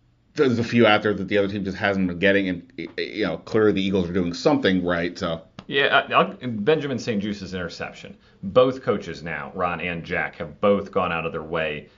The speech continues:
Speaker 2: to mention that they didn't like the call. And I think they're, I don't know that's a fixation on the call so much as an understanding that with that lead and that moment,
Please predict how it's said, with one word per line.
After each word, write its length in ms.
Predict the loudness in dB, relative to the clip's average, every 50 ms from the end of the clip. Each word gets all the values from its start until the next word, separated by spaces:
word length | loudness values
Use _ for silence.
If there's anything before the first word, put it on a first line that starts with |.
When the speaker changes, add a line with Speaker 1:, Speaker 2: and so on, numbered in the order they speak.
| _ _ -8
Speaker 2:
to 80 | -6
mention 340 | -4 -4 -6 -6 -6 -8 -8
that 140 | -8 -6 -6
they 80 | -6
didn't 260 | -6 -4 -6 -6 -6 -6
like 260 | -6 -6 -6 -6 -8
the 80 | -14
call. 380 | -12 -8 -8 -6 -6 -8 -10 -16 _ _ _ _ _ -2
And 360 | -2 0 0 -2 -4 -6 -8 -8
I 80 | -6 -4
think 180 | -4 -4 -2
they're, 220 | -2 -4 -4 -6 -12 _ _ -2
I 80 | -2
don't 120 | 0 0 0
know 120 | 0 0
that's 160 | 0 -2 -2
a 80 | -6 -12
fixation 580 | -10 -10 -12 -6 -2 -2 -2 0 0 -4 -4 -4
on 120 | -4 -4
the 60 | -8
call 300 | -8 -4 0 2 2 2
so 160 | 0 -2 -4
much 180 | -4 -4 -6 -6
as 100 | -8 -8
an 140 | -8 -10 -8 -6
understanding 1040 | -4 -4 -2 -4 -4 -6 -10 -12 -8 -2 0 0 2 2 0 -2 -4 -6 -6 -10 -16 _ -20 _ _ _
that 300 | -2 -2 -2 -2 -4 -8
with 300 | -8 -6 -6 -6 -6 -4
that 300 | 0 2 2 2 2 0 -4
lead 540 | -6 -4 -4 -2 -2 -2 -4 -4 -8 -10 -12
and 240 | -12 -10 -8 -4 -4
that 220 | -4 -4 -4 -4
moment, 420 | -4 -4 -2 0 0 -2 -2 -6